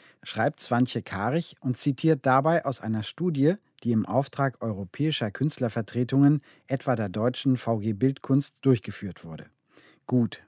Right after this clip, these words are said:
aber die leben doch alle von Staatskohle“, könnte man einwerfen. Karich widerspricht. Nur zehn Prozent der Branche werden in Europa staatlich unterstützt. Neunzig Prozent sind private Unternehmen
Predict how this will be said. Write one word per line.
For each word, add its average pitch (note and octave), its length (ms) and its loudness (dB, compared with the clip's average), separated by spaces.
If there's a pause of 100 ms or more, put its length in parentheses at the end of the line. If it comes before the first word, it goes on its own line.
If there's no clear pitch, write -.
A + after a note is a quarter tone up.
aber A#2 180 0
die A#2 120 0
leben C3 300 4
doch A#2+ 200 2
alle B2+ 240 2
von A#2+ 220 0
Staatskohle“, C#3 800 2 (260)
könnte D3+ 280 0
man C#3 180 4
einwerfen. B2 720 4 (220)
Karich A#2+ 500 -2 (100)
widerspricht. - 720 -4 (640)
Nur B2+ 160 4
zehn G#3 300 0
Prozent D#3+ 460 -2
der A2+ 100 0
Branche C3 520 2
werden B2 360 2
in A#2 100 0
Europa C3+ 520 -2
staatlich F#2 500 -8
unterstützt. - 720 -8 (320)
Neunzig C3+ 480 0
Prozent C3 400 0
sind A2+ 240 -4
private A2+ 480 -2
Unternehmen B2 580 4